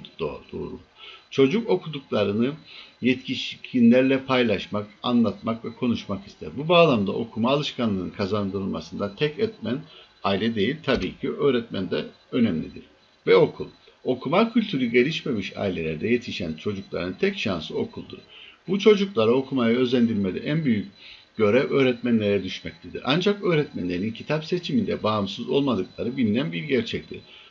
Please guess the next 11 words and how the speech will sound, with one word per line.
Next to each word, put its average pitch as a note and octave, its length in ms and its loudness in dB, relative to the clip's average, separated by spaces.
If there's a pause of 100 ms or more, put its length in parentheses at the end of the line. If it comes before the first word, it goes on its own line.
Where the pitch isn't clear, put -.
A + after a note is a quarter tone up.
Öğretim C3+ 440 4
programları, F2 680 -2
zaman A#2+ 420 2
baskısı G2 800 -2
ve G#2+ 180 0
benzeri A#2+ 420 2
sorunlar A2+ 540 0
onları B2 340 4
ister - 340 -2
istemez A#2+ 480 -2
sınırlamaktadır. A2+ 920 0